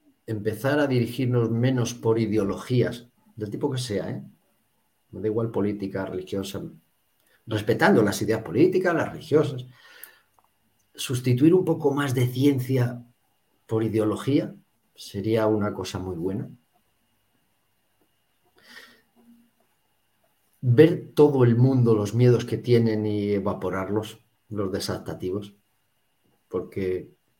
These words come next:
sin miedos, mm, digo, con miedos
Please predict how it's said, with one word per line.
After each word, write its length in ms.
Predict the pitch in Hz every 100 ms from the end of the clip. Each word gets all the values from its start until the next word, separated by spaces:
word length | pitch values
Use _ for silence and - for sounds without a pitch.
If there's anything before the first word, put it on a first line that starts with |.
| _ _ _
sin 340 | - - 92
miedos, 720 | 101 120 120 117 107 - - -
mm, 240 | 98 95 82 - _ _ _ _ _ _ -
digo, 180 | 104
con 160 | 101 104
miedos 540 | 120 131 123 123 -